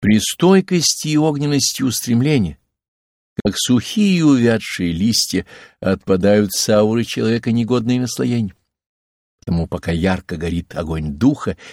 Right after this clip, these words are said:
печаловаться о них слишком не надо. Зачем обременяться тем, что отмирает и уносится прочь?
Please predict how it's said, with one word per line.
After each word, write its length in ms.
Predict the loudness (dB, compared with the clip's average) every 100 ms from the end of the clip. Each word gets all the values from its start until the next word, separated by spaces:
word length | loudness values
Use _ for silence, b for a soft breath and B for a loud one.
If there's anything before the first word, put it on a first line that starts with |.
| B -8
печаловаться 760 | -6 -2 0 2 0 -2 -2
о 60 | -2
них 180 | -2
слишком 440 | -2 -2 -2 -2 -2
не 100 | 0
надо. 320 | 0 -2 -8 _ _ _ _ _ _ _ -2
Зачем 440 | -2 0 2 2
обременяться 680 | 2 0 0 0 -2 -2 -4
тем, 200 | -2 -4
что 180 | 0 0
отмирает 520 | 0 0 2 2 0
и 40 | -2
уносится 440 | -2 -2 -2 -4
прочь? 380 | -2 -2 -4